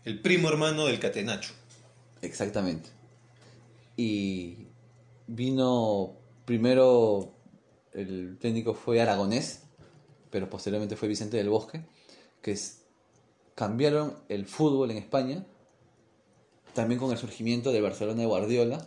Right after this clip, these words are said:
Speaker 1: Claro, y
Speaker 2: De
Speaker 1: las
Speaker 2: la mano de
Speaker 1: canteras,
Speaker 2: eso,
Speaker 1: las canteras del Barcelona.
Speaker 2: claro, de la mano de eso, cambian el ju-, el juego y la visión del fútbol español.
Speaker 1: Ya, pero eso nunca hubiese calado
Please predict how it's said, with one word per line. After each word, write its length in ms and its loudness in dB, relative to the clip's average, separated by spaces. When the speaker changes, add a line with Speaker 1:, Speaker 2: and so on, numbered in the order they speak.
Speaker 1:
Claro, 320 -6
y 40 -8
Speaker 2:
De 100 0
Speaker 1:
las 40 4
Speaker 2:
la 140 2
mano 100 4
de 160 4
Speaker 1:
canteras, 140 0
Speaker 2:
eso, 140 -10
Speaker 1:
las 100 -14
canteras 380 -6
del 100 -8
Barcelona. 240 -4
Speaker 2:
claro, 120 -2
de 60 -6
la 80 -4
mano 180 0
de 120 6
eso, 320 -4
cambian 320 0
el 100 -6
ju-, 200 -18
el 100 -10
juego 460 0
y 140 -2
la 80 2
visión 580 0
del 260 -4
fútbol 340 0
español. 340 -10
Speaker 1:
Ya, 120 -6
pero 220 -6
eso 280 -2
nunca 320 0
hubiese 320 -2
calado 580 0